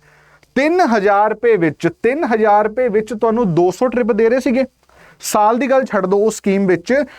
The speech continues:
ਤਿੰਨ ਹਜ਼ਾਰ ਰੁਪਏ ਵਿੱਚ ਤੁਹਾਨੂੰ ਦੋ ਸੌ ਟ੍ਰਿਪ ਦੇ ਰਹੇ ਸੀ, ਯਾਨੀ ਕਿ ਇੱਕ ਟ੍ਰਿਪ, ਇੱਕ ਟੋਲ ਤੁਹਾਡਾ ਕਿੰਨੇ ਦਾ ਬਣਿਆ? ਡਿਵਾਈਡ ਕਰ ਦਿਓ ਜੀ, ਪੰਦਰਾਂ ਰੁਪਏ ਦਾ ਬਣਿਆ ਕਿ ਨਹੀਂ ਟ੍ਰਿਪ? ਜਿੱਥੇ ਤੁਸੀਂ ਇੱਕ ਟ੍ਰਿਪ ਪਹਿਲਾਂ ਪੈਂਹਠ ਰੁਪਏ ਦੇ ਰਹੇ ਸੀ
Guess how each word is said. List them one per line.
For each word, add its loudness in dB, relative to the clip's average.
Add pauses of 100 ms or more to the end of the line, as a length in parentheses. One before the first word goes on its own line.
(160)
ਤਿੰਨ 0
ਹਜ਼ਾਰ 2
ਰੁਪਏ 0
ਵਿੱਚ -2
ਤੁਹਾਨੂੰ 0
ਦੋ 2
ਸੌ -2
ਟ੍ਰਿਪ 0
ਦੇ 2
ਰਹੇ 2
ਸੀ, 0
ਯਾਨੀ 2
ਕਿ -4
ਇੱਕ -2
ਟ੍ਰਿਪ, -2
ਇੱਕ -2
ਟੋਲ 0
ਤੁਹਾਡਾ 0
ਕਿੰਨੇ -2
ਦਾ 2
ਬਣਿਆ? 0
ਡਿਵਾਈਡ 2
ਕਰ 0
ਦਿਓ 0
ਜੀ, -2 (520)
ਪੰਦਰਾਂ 0
ਰੁਪਏ 0
ਦਾ 2
ਬਣਿਆ -2
ਕਿ -2
ਨਹੀਂ 0
ਟ੍ਰਿਪ? -2 (1600)
ਜਿੱਥੇ -2
ਤੁਸੀਂ -4
ਇੱਕ -4
ਟ੍ਰਿਪ -4
ਪਹਿਲਾਂ 0
ਪੈਂਹਠ -2
ਰੁਪਏ 0
ਦੇ 0
ਰਹੇ 0
ਸੀ -2